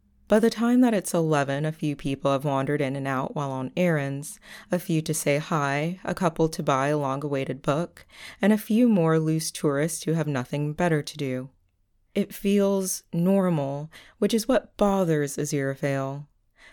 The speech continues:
Nothing's really normal anymore, is it? He found out yesterday that demons exist,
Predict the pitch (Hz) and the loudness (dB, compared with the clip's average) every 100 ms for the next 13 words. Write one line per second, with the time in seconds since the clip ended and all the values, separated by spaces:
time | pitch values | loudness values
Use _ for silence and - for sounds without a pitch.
0 | - 208 226 277 254 208 190 185 170 170 | 0 2 4 2 4 2 2 2 2 2
1 | 180 180 160 143 - 160 156 151 156 156 | 2 0 -2 -2 -2 0 2 2 2 2
2 | 135 127 - - 147 139 - - - _ | 0 -4 -4 -4 -2 -4 -6 -14 -20 _
3 | _ _ _ _ _ - 214 208 214 127 | _ _ _ _ _ -2 0 2 2 4
4 | 151 - 156 135 - 143 135 135 160 147 | 2 2 0 0 -2 -2 0 2 2 0
5 | - 160 143 139 127 131 139 131 156 - | 0 -2 -2 -2 -4 -6 0 0 0 -6
6 | - | -16